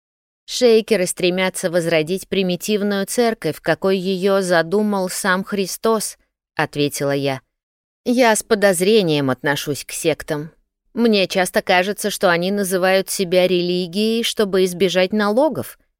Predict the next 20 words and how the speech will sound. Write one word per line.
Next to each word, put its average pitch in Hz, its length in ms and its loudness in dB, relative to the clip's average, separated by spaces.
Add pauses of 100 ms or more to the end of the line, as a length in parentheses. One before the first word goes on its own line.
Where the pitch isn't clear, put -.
сказала 147 560 -2
Агнес. 143 520 -6 (580)
«Шейкеры 175 640 -2
платят 214 500 0
налоги», 220 580 0 (380)
заметила 160 680 -2
я. 139 260 -4 (640)
«Они 202 300 0
считают 196 580 0
это 214 180 -2
своим 196 400 2
гражданским 180 800 0
долгом 180 520 2 (320)
и 226 60 0
единственным 208 1000 0
способом 196 680 -2
отделить 170 580 -2
церковь 180 600 0
от 175 200 -2
государства». 196 800 -2